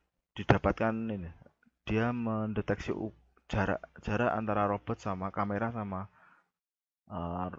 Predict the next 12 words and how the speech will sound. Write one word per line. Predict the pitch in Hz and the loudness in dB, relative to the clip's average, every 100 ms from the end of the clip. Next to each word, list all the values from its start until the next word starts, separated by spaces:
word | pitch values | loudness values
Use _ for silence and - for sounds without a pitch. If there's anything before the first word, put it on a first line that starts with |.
| - _ | -16 _
ruangan | - 113 110 107 101 | -4 0 0 0 -4
yang, | 95 90 69 - - - | -4 -6 -8 -18 -14 -4
dinding-dinding | 113 107 104 104 98 98 | 0 0 0 -2 -2 -4
yang | 98 92 | -4 -4
ada | 92 | -6
di | 98 98 | -8 -10
du-, | - - _ - | -8 -10 _ -6
ruangan | 101 95 92 87 | -2 0 -2 -6
ya. | 82 90 _ _ _ _ _ _ _ _ - - - _ _ _ _ _ _ _ - | -10 -16 _ _ _ _ _ _ _ _ -20 -20 -20 _ _ _ _ _ _ _ -20
Nah, | 85 | -20
seperti | - - 73 78 | -18 -16 -14 -14
ini. | 82 | -16